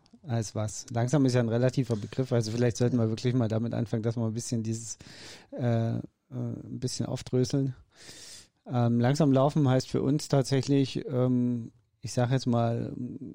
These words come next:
unterer G A eins Bereich oder überhaupt unterer bis mittlerer G A eins Bereich heißt sehr entspannt laufen. Und, ähm,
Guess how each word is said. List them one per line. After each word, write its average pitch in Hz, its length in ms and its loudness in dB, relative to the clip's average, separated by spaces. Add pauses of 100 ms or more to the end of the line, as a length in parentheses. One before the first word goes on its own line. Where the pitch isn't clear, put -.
(140)
unterer 135 480 2
G 123 240 2
A 120 60 2
eins 135 220 -4
Bereich 151 440 0
oder 113 140 -2
überhaupt 113 540 -2 (640)
unterer 131 440 2
bis 113 180 -4
mittlerer 139 360 0
G 131 200 0
A 131 60 -2
eins 139 200 -4
Bereich 139 440 -2 (400)
heißt 123 580 0 (800)
sehr 117 360 2
entspannt 113 440 -2
laufen. 113 420 -4 (280)
Und, 120 760 -6 (1040)
ähm, 113 540 -2